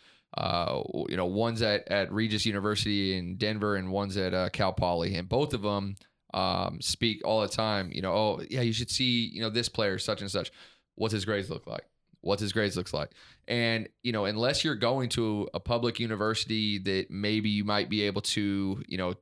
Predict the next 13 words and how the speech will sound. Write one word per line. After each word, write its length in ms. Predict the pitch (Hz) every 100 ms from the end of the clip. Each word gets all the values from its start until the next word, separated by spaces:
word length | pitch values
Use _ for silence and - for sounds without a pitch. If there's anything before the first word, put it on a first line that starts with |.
| -
definitely 300 | 104 117 110
the 80 |
school 360 | 92 - 110 104 -
that 120 | 95
I 140 | 98
went 200 | 107 104 87
to, 300 | 104 101 98 -
we 120 | 101
could 160 | 110 98
play 200 | 120 110
around 320 | 107 107 107
with, 200 | 104 95 - - _ -
um, 520 | 95 90 92 85